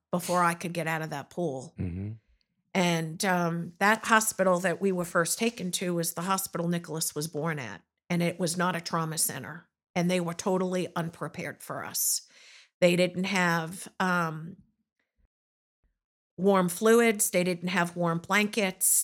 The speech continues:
Speaker 1: They, they, they had nothing. So I, at that point, being mom, are now being the trauma nurse, trying to lead my son's resuscitation.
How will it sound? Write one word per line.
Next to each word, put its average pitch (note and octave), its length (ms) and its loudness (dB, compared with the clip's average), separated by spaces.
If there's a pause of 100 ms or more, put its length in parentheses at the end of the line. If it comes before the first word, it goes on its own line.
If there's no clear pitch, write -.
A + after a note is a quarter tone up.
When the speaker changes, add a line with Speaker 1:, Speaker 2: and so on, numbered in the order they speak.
Speaker 1:
They, F#3 260 2
they, F3+ 400 0
they F3 120 2
had F3+ 220 0
nothing. E3+ 560 -2 (100)
So F3 640 2 (1500)
I, B3 280 12
at G#3 140 2
that G#3 220 2
point, G#3 460 2
being G3 340 4
mom, F3+ 680 2 (240)
are G#3+ 160 8
now G#3+ 380 4 (160)
being G#3 420 6
the F3+ 140 0
trauma G3 460 4
nurse, - 680 -2 (1300)
trying A3+ 440 6
to G#3 180 2
lead F#3+ 640 2
my G3+ 280 6
son's F#3 920 2 (280)
resuscitation. G3+ 1120 2